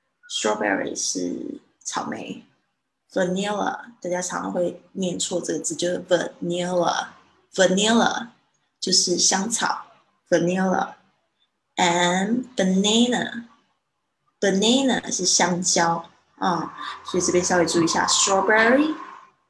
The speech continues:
chocolate, vanilla and banana。接下来他说，“Very well, I'll try the banana flavor.” Very well就是说很好，那我要试试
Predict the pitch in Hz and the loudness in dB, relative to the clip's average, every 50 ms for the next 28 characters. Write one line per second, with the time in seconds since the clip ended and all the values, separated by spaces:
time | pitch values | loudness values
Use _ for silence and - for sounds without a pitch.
0 | - - - - - 226 196 202 - - - - 214 233 - 302 359 349 - - | -6 -2 0 0 2 2 0 0 -2 -6 -6 -2 0 2 2 2 0 -2 -6 -10
1 | - - - - _ _ _ _ _ _ _ - - 190 180 175 170 165 165 170 | -12 -14 -14 -16 _ _ _ _ _ _ _ -8 -2 0 0 0 0 0 -2 -2
2 | 175 175 175 180 180 185 196 233 277 320 339 - - _ _ _ _ - 180 160 | -2 -2 -2 -2 -2 0 0 0 0 0 -4 -6 -12 _ _ _ _ -6 -6 -6
3 | 165 - 170 160 156 160 160 160 160 160 160 - - - _ _ _ _ _ _ | -4 -2 -2 -2 -2 -2 -2 -2 -2 -2 -4 -6 -10 -14 _ _ _ _ _ _
4 | _ _ _ _ _ _ _ _ _ _ _ _ _ _ _ _ - - 302 294 | _ _ _ _ _ _ _ _ _ _ _ _ _ _ _ _ -6 -4 -2 -2
5 | - 302 269 240 220 208 214 208 196 190 - - 190 175 180 180 185 - - - | 0 0 0 0 -2 -4 -6 -8 -8 -8 -8 -4 -4 -4 -4 -4 -6 -10 -18 -20
6 | - _ _ _ _ _ _ - - - - - _ _ _ _ _ _ _ _ | -20 _ _ _ _ _ _ -12 -12 -12 -18 -20 _ _ _ _ _ _ _ _
7 | - 254 285 285 269 254 226 233 240 233 202 - - - - - - - _ _ | 2 4 4 6 4 4 4 2 2 2 2 0 -2 -4 -8 -12 -20 -20 _ _
8 | _ _ _ _ _ _ - - 202 208 214 214 208 - - - - - 220 196 | _ _ _ _ _ _ -8 -4 0 0 0 0 -2 -2 0 0 0 2 2 2
9 | 202 214 226 247 277 285 277 285 - - - - - - - - 196 190 196 196 | 4 4 4 4 4 4 2 0 -4 -4 -4 -4 -4 -2 -2 0 0 2 2 0
10 | 202 214 240 285 269 233 160 - - - - - - 175 175 208 226 240 - - | 2 2 2 2 2 2 0 0 -2 -6 -8 0 2 4 4 4 2 0 -2 -4
11 | - - - - - _ _ _ _ _ _ _ _ _ _ _ _ - 202 220 | -6 -10 -16 -20 -20 _ _ _ _ _ _ _ _ _ _ _ _ 2 6 6
12 | 226 233 226 190 170 175 175 175 170 - 190 190 196 180 208 240 233 - 185 180 | 8 8 8 6 4 2 0 -2 -2 -2 -2 -2 -2 0 0 0 0 2 2 4
13 | 175 180 185 - - - - _ _ _ - 196 180 165 156 151 156 - 190 - | 4 2 0 -2 -4 -10 -18 _ _ _ -4 -2 0 2 2 2 2 2 2 2
14 | - - - 185 180 - - - 180 156 - - | 2 2 2 2 0 2 2 2 0 0 -2 -4